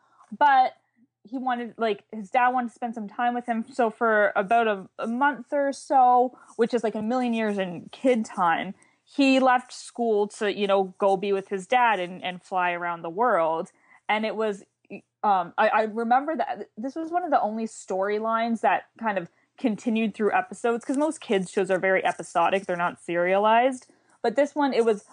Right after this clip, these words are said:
Buster was going away and Arthur was so sad and he was crying. And I, re-, I just remember, you know, Buster driving away and Arthur going, "Bye, Buster." And I just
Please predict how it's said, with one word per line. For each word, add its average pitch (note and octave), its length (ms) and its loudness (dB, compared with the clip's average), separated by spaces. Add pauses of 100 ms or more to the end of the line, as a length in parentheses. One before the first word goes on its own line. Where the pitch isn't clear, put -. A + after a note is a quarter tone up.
Buster A#3 460 0
was C#4 140 -4
going A#3+ 280 -2
away G#3 640 2
and F#3+ 340 -4
Arthur A3+ 380 -2
was G3+ 240 -6
so B3 480 0
sad G3 680 2 (220)
and B3 140 0
he C4 80 -2
was B3+ 140 -8
crying. G3+ 560 -2
And G#3+ 80 0
I, G#3+ 80 2
re-, A3+ 180 0
I A#3+ 140 2
just C#4 160 -12
remember, B3 580 0
you A3+ 80 -6
know, A3 80 -2
Buster A#3 240 -4
driving B3 300 0
away A#3 140 -2
and A3 100 -4
Arthur C4 180 -4
going, B3+ 260 -2
"Bye, F4+ 400 2
Buster." D#4+ 540 0
And B3 220 2
I G#3+ 180 2
just G3+ 240 -10